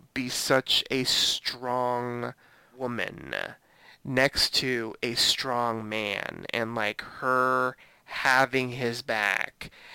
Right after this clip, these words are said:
and both of them worried for one another. I mean, clearly it's the nineteen fifties, so, um, you know, they were gonna be worried based off of, you know, th-, things outside of their neighborhood and in, uh,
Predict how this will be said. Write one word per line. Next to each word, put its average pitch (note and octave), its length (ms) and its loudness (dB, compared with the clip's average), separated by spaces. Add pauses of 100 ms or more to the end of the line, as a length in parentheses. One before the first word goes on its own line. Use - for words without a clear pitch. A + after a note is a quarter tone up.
(140)
and B2+ 240 0
both D3+ 360 2
of C3 180 2
them A#2+ 600 4 (380)
worried C#3+ 600 2
for C#3 160 -2
one A#2+ 180 -2
another. D#2 580 0
I C3 100 6
mean, C3+ 180 2
clearly C#3 340 2
it's - 120 -4
the C3 120 0
nineteen B2+ 400 0
fifties, A#2+ 720 -4
so, G#2 800 -2
um, E2+ 360 -6
you C#3+ 140 0
know, G#2+ 220 2 (240)
they B2+ 120 2
were C3+ 120 0
gonna D3+ 180 8
be D3 120 4
worried B2+ 580 2 (120)
based A#2 280 2
off B2 240 0
of, - 360 -2 (220)
you C3+ 120 -2
know, G#2+ 200 0 (300)
th-, - 180 -12
things C3+ 340 0
outside B2+ 520 4
of A#2+ 100 0
their A#2+ 120 0
neighborhood A2+ 800 -2 (640)
and G#2 560 -2
in, F2 380 -6
uh, F2+ 220 -2